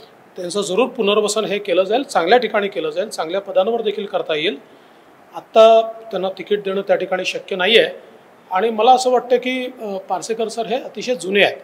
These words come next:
आणि अशा जुन्या नेत्यांनी, अ, पक्षाची काय परिस्थिती आहे ही सगळी समजून घेऊन जर पक्षाचं सर्वोच्च नेतृत्व आपल्या पाठीशी उभं राहत आहे आणि आपल्याला सांगताय एखादी गोष्ट, तर ती मान्य केली पाहिजे असं माझं मत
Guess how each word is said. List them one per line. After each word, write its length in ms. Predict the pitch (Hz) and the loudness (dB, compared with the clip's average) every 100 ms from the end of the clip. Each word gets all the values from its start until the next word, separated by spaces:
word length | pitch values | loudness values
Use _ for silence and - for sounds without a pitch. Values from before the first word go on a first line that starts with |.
| - - _ - _ - | -20 -20 _ -20 _ -12
आणि 80 | 226 | -8
अशा 240 | 220 214 | -4 -2
जुन्या 280 | 233 196 240 | -2 0 2
नेत्यांनी, 520 | 233 226 240 233 254 | 2 2 0 0 -4
अ, 580 | 269 - - - - - - - - - - | -4 -10 -20 -20 -20 -20 -20 -20 -20 -20 -12
पक्षाची 480 | 202 - 214 208 240 | -10 -6 -4 -4 -4
काय 200 | 214 214 | 2 2
परिस्थिती 480 | 214 190 - 208 214 | 2 -8 -10 -4 0
आहे 100 | 202 | 0
ही 60 | |
सगळी 260 | 202 196 214 | 0 -2 -4
समजून 360 | 214 180 214 220 | -4 -4 -4 0
घेऊन 240 | 208 165 - - - - _ _ 180 | 2 0 -4 -20 -20 -20 _ _ -6
जर 140 | 180 220 | -2 -2
पक्षाचं 580 | 196 175 - 220 262 | -2 -2 0 -2 0
सर्वोच्च 440 | 247 202 196 220 247 | -4 -4 0 0 0
नेतृत्व 600 | 220 196 226 220 233 233 240 - - - - _ - | -6 -6 -6 -6 -4 -6 -8 -18 -20 -20 -20 _ -4
आपल्या 280 | 165 202 | -2 -2
पाठीशी 380 | 214 185 202 240 | 0 0 -2 -4
उभं 200 | 202 214 | 0 6
राहत 220 | 226 202 | 8 8
आहे 100 | 196 | 4
आणि 120 | 185 190 | 0 -2
आपल्याला 260 | 190 202 | -6 -6
सांगताय 640 | 196 185 185 220 151 - - - 220 | -4 -4 4 6 4 0 -14 -18 -10
एखादी 260 | 196 196 | -4 -4
गोष्ट, 260 | 190 180 208 143 - - - _ - | -4 -4 -4 -4 -6 -20 -20 _ -12
तर 60 | |
ती 120 | 285 | -2
मान्य 300 | 320 269 269 | 6 8 8
केली 220 | 262 208 185 | 8 6 4
पाहिजे 240 | 185 175 | 2 2
असं 200 | 185 233 | 0 0
माझं 240 | 190 190 | 0 0
मत 120 | 196 | -2